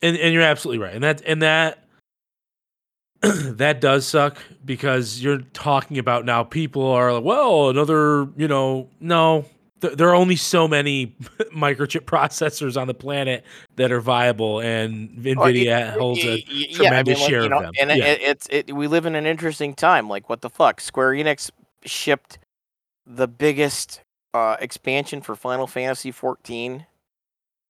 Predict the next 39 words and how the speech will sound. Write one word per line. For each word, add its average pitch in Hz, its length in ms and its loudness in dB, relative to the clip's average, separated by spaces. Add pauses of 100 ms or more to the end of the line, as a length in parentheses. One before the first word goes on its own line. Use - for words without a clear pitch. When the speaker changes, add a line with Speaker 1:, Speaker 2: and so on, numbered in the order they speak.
(440)
Speaker 2:
in 131 160 -4
its - 160 -8
history, 131 500 -2
and 120 160 -6
then 127 100 -2
they're 127 140 0
like, 127 220 0
"Hey, 143 260 0
people, 143 460 -8
could - 180 -20
you 151 60 -14
s-, - 100 -16 (140)
could 143 160 -18
you 185 80 -10
not 190 320 0
buy 135 180 4
this? 151 400 -6 (340)
'Cause 113 480 -8 (960)
we 135 140 -8
can't 151 220 -2
actually, 135 440 -4
like, 117 380 -6
they 131 140 -4
ca-, - 160 -10
they 135 120 -2
can't 175 320 -2
get 143 160 -6
servers." 143 760 -4 (760)
To, 120 260 0
to, - 100 -8
Speaker 1:
And 147 80 0
that's 196 140 4
Speaker 2:
to 117 60 -6
Speaker 1:
fucking 123 280 2
Speaker 2:
support 131 80 0
the 120 200 2
player 147 280 2
Speaker 1:
crazy. - 200 -16
Speaker 2:
base - 260 -16